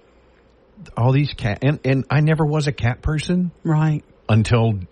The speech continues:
Speaker 1: <laughs> until Dina.
Speaker 2: Mm-hmm.
Speaker 1: 'Cause when your wife's a cat person, you, you become a cat person. Um, <sighs> even grown cats, there were, you know, they're just,
Speaker 2: Yes.
Speaker 1: it, you just,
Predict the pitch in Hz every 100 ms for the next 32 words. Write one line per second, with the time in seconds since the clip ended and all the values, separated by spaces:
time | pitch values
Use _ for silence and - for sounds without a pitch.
0 | _ 117 117 - - 120 117 107 95 98
1 | 123 170 - 180 190 185 190 220 120 92
2 | 110 117 113 95 104 127 131 - 117 -
3 | 113 104 131 127 - 95 113 107 101 110
4 | 107 90 104 95 - 92 - 87 82 92
5 | 113 _ _ - - - - _ _ -
6 | _ 104 95 87 67 58 55 - _ _
7 | - _ _ - - - - - - -
8 | _ _ _ - _ - _ _ _ _
9 | 170 180 147 120 127 131 120 95 67 -
10 | 113 113 85 127 127 113 110 127 160 151
11 | 156 156 151 147 139 135 151 - 131 -